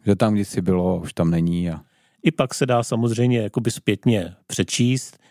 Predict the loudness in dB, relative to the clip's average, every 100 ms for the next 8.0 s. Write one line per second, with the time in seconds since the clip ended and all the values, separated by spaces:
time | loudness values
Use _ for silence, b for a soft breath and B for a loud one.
0 | b 0 2 2 -2 0 -2 0 0 0
1 | 2 2 0 -4 -4 -2 0 -2 -2 -2
2 | -2 -2 -4 -2 0 0 -2 -6 -14 _
3 | _ -8 -2 0 0 -4 B B -4 -2
4 | 0 2 2 2 0 0 0 0 0 0
5 | 0 2 2 2 2 0 0 -4 -2 0
6 | 2 0 -2 -2 0 2 2 2 0 -2
7 | B B B 0 2 0 0 0 0 -2